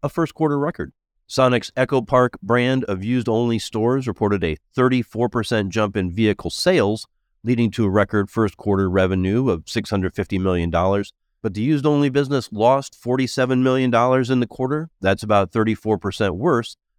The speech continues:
than its thirty-five million dollar loss a year earlier.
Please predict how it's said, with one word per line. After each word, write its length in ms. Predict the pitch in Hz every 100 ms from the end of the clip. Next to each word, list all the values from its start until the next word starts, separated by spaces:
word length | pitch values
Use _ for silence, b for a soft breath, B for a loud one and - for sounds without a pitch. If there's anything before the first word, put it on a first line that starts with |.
| -
than 160 | 156
its 180 | 151 -
thirty-five 680 | - 120 113 98 - 139 139
million 260 | 107 90 87
dollar 320 | 87 85 85
loss 380 | 82 80 85 - _ -
a 60 | 120
year 260 | 92 92
earlier. 400 | - 85 71 55